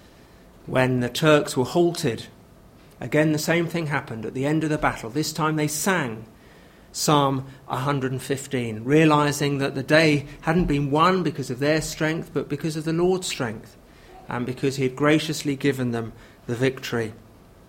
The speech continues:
Jews, when they have their Passover meal, this is one of the psalms that they recite.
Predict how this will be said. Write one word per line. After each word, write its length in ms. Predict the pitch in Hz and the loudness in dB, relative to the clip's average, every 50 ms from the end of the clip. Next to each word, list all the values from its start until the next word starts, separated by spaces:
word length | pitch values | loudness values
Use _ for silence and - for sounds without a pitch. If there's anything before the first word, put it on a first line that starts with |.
| - - - - - - - - - - - - - - - - - - - - - - - - - - - - - - - | -20 -20 -20 -20 -20 -20 -20 -20 -20 -20 -20 -20 -20 -20 -20 -20 -20 -20 -18 -18 -18 -18 -18 -20 -20 -20 -20 -20 -20 -20 -10
Jews, 720 | - - 180 208 214 202 180 151 127 113 - - - - - - - - - - - - - | 2 6 8 8 8 8 6 6 4 2 -2 -6 -8 -8 -12 -16 -20 -20 -20 -20 -20 -10 -4
when 140 | - 143 147 | -2 2 2
they 80 | 147 | 2
have 220 | 151 160 160 151 156 | 4 4 4 4 4
their 120 | 143 143 | 4 2
Passover 680 | 143 - 180 180 180 190 180 - 190 156 147 131 139 139 | 2 4 6 8 8 8 6 4 6 6 6 6 4 2
meal, 420 | 139 135 127 120 117 110 107 110 - - - - - - - - - - - - - - - - - - - - - | 2 0 0 0 0 -2 -4 -8 -12 -16 -20 -20 -20 -20 -20 -20 -20 -20 -20 -20 -20 -20 -20 -20 -20 -20 -20 0 4
this 240 | 160 175 175 - 160 | 4 6 6 6 4
is 120 | 143 127 | 4 4
one 200 | 147 156 156 160 | 6 6 6 6
of 100 | 156 156 | 4 4
the 80 | 147 143 | 2 0
psalms 480 | - - 165 156 151 151 151 147 139 | 2 4 4 6 6 6 6 4 2
that 120 | - 139 - | 0 0 0
they 120 | 139 135 | 2 2
recite. 640 | 135 135 131 - - 165 156 165 175 180 175 - | 2 2 0 2 4 4 4 4 4 0 -2 -6